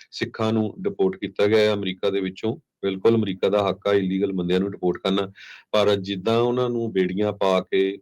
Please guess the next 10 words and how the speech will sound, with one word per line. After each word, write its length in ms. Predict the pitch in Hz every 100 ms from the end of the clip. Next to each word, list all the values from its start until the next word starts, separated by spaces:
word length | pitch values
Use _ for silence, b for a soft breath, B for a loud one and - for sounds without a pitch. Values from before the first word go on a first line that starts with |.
| -
ਉਹਨਾਂ 240 | 101 104
ਦੀਆਂ 240 | 101 98
ਦਸਤਾਰਾਂ 500 | 95 92 - 92 92
ਤੋਂ 120 | 95 90
ਬਿਨਾਂ 220 | 90 92
ਭੇਜਿਆ 320 | 104 80 82
ਗਿਆ 340 | 87 92 87
ਆ, 60 | 143 B B B
ਉਹ 120 | 143 139
ਬਿਲਕੁਲ 520 | 110 95 101 95